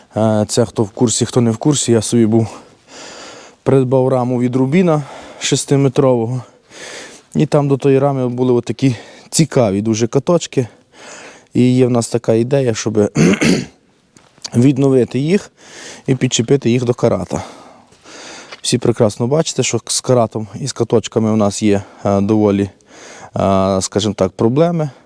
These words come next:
А якщо зробити отакі важкі катки, е, то літом і осінню вони будуть просто чудово працювати.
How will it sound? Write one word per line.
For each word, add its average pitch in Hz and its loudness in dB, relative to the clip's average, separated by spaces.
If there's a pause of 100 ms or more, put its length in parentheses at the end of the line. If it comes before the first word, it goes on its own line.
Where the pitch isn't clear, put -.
(800)
А 98 2
якщо 101 0
зробити 113 2
отакі 104 -2
важкі 98 -2
катки, 156 0 (300)
е, 101 -4
то 104 2
літом 127 0
і 107 2 (600)
осінню 131 0
вони 117 0
будуть 113 -2 (160)
просто 127 2
чудово 127 2
працювати. 131 -2